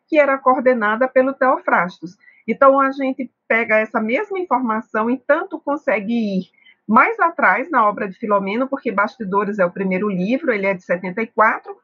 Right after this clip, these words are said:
quanto a gente consegue avançar e ir pra frente e ir pra Tormentos da Obsessão, que é um livro de dois mil e um, tendo, é, essa experiência aí,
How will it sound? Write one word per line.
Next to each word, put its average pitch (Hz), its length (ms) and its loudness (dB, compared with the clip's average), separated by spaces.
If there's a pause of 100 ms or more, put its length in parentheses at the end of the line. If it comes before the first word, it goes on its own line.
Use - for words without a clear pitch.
(220)
quanto 381 280 2
a 339 60 -2
gente 349 220 -6
consegue 285 480 -2
avançar 269 720 0
e 254 280 -2
ir 254 60 -2
pra 240 200 -2
frente 226 500 -6
e 226 280 -2
ir 233 100 -6
pra 208 140 -2
Tormentos 208 520 -4
da 196 120 0
Obsessão, 240 580 -4
que 277 80 -2
é 254 60 2
um 247 80 0
livro 233 320 -2
de 214 100 -4
dois 220 260 0
mil 202 240 0
e 262 120 2
um, 254 260 0 (460)
tendo, 269 580 4
é, 208 400 -2
essa 240 300 -2
experiência 254 960 -2
aí, 202 320 -4